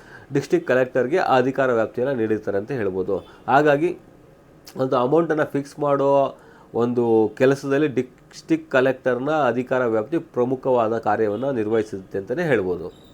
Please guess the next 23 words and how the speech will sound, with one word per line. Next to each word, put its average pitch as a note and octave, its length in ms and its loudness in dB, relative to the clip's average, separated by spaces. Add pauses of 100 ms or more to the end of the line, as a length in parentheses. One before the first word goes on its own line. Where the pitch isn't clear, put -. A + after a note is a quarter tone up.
(1000)
ನಂತರ E3+ 420 2
ಸ್ನೇಹಿತರೆ, D#3+ 500 4
ಇದಿಷ್ಟು D3+ 440 2
ಆದಮೇಲೆ, B2+ 760 4 (1160)
ಆ, A#2 360 4
ಜನಗಳಿಗೆಲ್ಲ C#3+ 1080 4
ಲ್ಯಾಂಡ್ B2 320 2
ಅಕ್ವೈರ್ C#3 280 2
ಮಾಡ್ಬಿಟ್ಟು C3 540 4
ಆ A#2 100 4
ಜಾಗನ A#2 460 4
ಬಿಟ್ಟು B2 320 0
ಇನ್ನೊಂದು B2+ 280 0
ಕಡೆ C3 140 2
ಹೋಗ್ಬಿಡಿ A#2+ 440 0
ಅಂತಲೂ A#2+ 460 -2
ಈ, G#2 400 -2
ಈ B2+ 320 -6
ಕಾನೂನು B2+ 360 -2
ಪ್ರಕಾರವಾಗಿ A#2 540 -2
ಈ A2 240 4
ಆ್ಯಕ್ಟ್ A#2+ 340 4
ಹೇಳೋದಿಲ್ಲ. A2 600 2